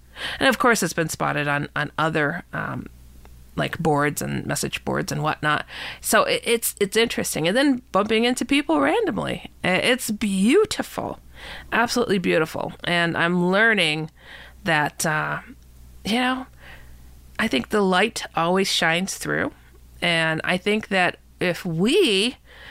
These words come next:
can keep that positive beat rolling, I, I think that we're gonna see, uh, a lot of good things happen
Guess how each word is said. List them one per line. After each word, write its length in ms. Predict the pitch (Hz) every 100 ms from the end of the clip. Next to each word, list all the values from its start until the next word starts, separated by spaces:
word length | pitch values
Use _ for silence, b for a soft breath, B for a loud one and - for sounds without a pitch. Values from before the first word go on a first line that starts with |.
| B
can 220 | 226 214
keep 360 | 190 240 294 -
that 260 | 214 170
positive 760 | - - 233 381 311 453 403 349
beat 400 | 403 311 190 196 B -
rolling, 640 | 151 175 247 269 233 233 - B B B
I, 180 | - 196
I 140 | - 190
think 280 | 214 226 -
that 240 | 202 180
we're 120 | 170
gonna 240 | 185 190 175
see, 500 | - 190 190 190 185
uh, 380 | 170 170 170 170 - - - 233
a 60 |
lot 160 | 285 311
of 80 | 277
good 160 | 285
things 240 | 262 226 208
happen 440 | 170 - 156 156